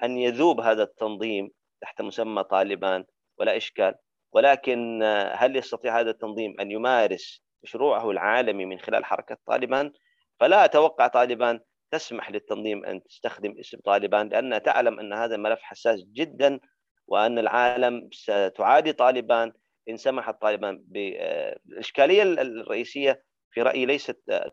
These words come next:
تنظيم القاعدة حاليًا، إنما داعش. إذا، آه، واجهت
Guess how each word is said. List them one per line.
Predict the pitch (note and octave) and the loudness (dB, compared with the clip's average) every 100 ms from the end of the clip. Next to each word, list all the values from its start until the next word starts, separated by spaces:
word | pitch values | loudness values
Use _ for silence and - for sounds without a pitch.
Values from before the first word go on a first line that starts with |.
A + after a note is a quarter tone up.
| _ | _
تنظيم | F#2+ A2 G2+ | -6 -4 -4
القاعدة | - A2+ G2 F2+ | -2 2 2 0
حاليًا، | F#2+ B2+ | -2 -4
إنما | C#3 B2+ A#2+ | -6 -6 -4
داعش. | G#2 F#2 D2+ - - _ _ _ _ - | 0 0 -2 -8 -18 _ _ _ _ -4
إذا، | C#3+ E3+ D3+ D#3 - _ _ _ _ _ _ - | 2 4 4 2 0 _ _ _ _ _ _ -6
آه، | F2 F#2 E2+ | 0 0 0
واجهت | G2 C#3 C#3+ C3 A#2+ | 2 2 2 -2 -6